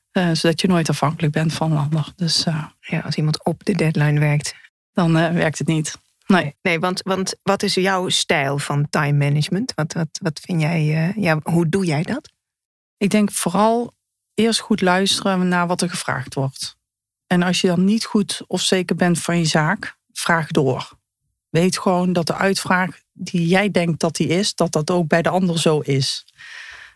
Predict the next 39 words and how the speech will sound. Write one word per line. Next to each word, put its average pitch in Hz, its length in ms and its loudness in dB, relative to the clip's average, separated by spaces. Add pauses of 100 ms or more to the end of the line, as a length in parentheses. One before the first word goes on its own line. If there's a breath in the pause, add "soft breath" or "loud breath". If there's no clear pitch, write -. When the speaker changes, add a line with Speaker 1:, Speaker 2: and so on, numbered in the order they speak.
(160 loud breath)
Speaker 1:
Ik - 60 -8
zeg 156 160 2
altijd 151 300 0
gekscherend 165 600 0
van: 160 240 -2
"Ja, 165 220 0 (160)
iemand 175 260 2
kan - 180 -2
vragen 170 320 2
aan 180 60 2
jou 160 300 0
A, 165 120 2
B, 156 100 0 (240)
C. 160 300 0 (1040 soft breath)
Of 175 140 0
bedoelt 165 300 2
hij - 100 0
A, 156 120 2
B, 147 40 -4
C, 151 300 2
D, 156 40 0
E, 156 360 0 (140)
E, 170 220 2 (200)
F?" - 360 -8
Speaker 2:
Ja, 165 200 2
ja, 147 200 2
ja. 147 200 2 (100)
Speaker 1:
Eh, 156 200 2
dus 175 200 0
vraag 185 260 2
goed 180 200 2
door. 160 320 -2 (440)
Speaker 2:
Ja, 160 180 0
en 165 140 0
ook 165 180 0
waar 160 200 0
het 156 160 -4
ophoudt. - 520 -4 (280)
Speaker 1:
Ja, 185 320 2